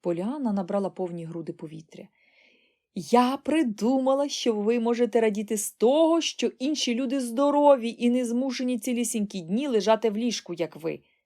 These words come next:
пристрасно виголосила вона. Місіс Сноу витріщила очі, її погляд переповнювала лють. "Отакої!" вигукнула вона не вельми приязно.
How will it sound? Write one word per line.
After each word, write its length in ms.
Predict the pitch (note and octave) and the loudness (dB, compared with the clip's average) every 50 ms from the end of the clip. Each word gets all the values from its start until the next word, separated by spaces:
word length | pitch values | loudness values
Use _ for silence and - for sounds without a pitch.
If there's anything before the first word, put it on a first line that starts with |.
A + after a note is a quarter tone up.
| _ _ _ _ | _ _ _ _
пристрасно 640 | - F#3+ A#3+ D4 - - - B3 A#3+ - - G3+ E3 | -4 -4 -4 -4 -4 -4 -4 -4 -4 -4 -6 -8 -6
виголосила 600 | D3 D#3 F3 F#3 F#3 F3 F3+ - - F3 E3+ D#3+ | -2 -4 -2 -2 -4 -6 -6 -8 -10 -10 -12 -12
вона. 340 | D#3 D#3+ - - - - - _ _ _ _ _ _ _ _ _ _ - | -10 -10 -12 -12 -14 -16 -18 _ _ _ _ _ _ _ _ _ _ -12
Місіс 400 | D#3 D#3 D#3+ E3 - - E3+ - | -10 -8 -8 -6 -6 -4 -2 -2
Сноу 320 | - - E3 D#3+ D#3+ D#3+ | -2 -2 -2 -4 -4 -6
витріщила 680 | D#3+ D3 E3 E3+ E3+ - F3 F#3 - - - A3 A3+ | -6 -4 -4 -4 -4 -4 -6 -6 -6 -4 -2 -2 -2
очі, 520 | A#3+ - - E3+ D#3+ D#3+ - - - F#3+ - - - - - - | -2 -2 -4 -4 -4 -4 -6 -10 -12 -12 -16 -18 -20 -20 -20 -14
її 240 | - E3 D#3+ E3 E3 | -12 -10 -10 -10 -10
погляд 480 | E3 - F#3+ G3 G3+ A3 A#3+ A#3+ - _ _ _ _ _ - | -8 -6 -6 -6 -4 -4 -4 -4 -6 _ _ _ _ _ -2
переповнювала 840 | - F3+ F3 E3+ - - E3+ E3 E3 F3 F3+ F#3 F#3 G#3 G#3+ A3+ A#3 | 0 0 0 0 -4 -8 -10 -10 -8 -8 -8 -6 -4 -2 0 0 0
лють. 460 | A#3 B3 D#4+ D#4+ - - - - - _ _ _ _ _ _ _ - | 4 6 4 4 4 0 -12 -14 -14 _ _ _ _ _ _ _ -4
"Отакої!" 1000 | - F#3 G3 - - G#3+ G#3 - - A3+ G#3 F#3 F3 D#3+ D3+ D3+ D3+ D#3 D#3+ _ _ _ _ _ _ _ _ | -4 -2 0 4 4 2 4 6 8 8 10 10 8 6 6 0 -4 -10 -12 _ _ _ _ _ _ _ _
вигукнула 540 | - E3+ F3 F3 E3 E3 - E3+ E3 E3 D#3 | -4 -4 -2 -2 -4 -6 -10 -10 -8 -8 -6
вона 240 | D3+ E3 E3 E3 D#3+ | -6 -6 -8 -8 -6
не 120 | D#3+ E3 | -8 -6
вельми 360 | D3 D#3+ D#3 D#3 D3+ D#3 D#3 | -4 -4 -4 -4 -4 -6 -10
приязно. 580 | D#3 - F3+ E3 D3 D3 C#3+ D3 E3 D#3+ E3 | -8 -6 -6 -6 -6 -6 -12 -12 -14 -16 -18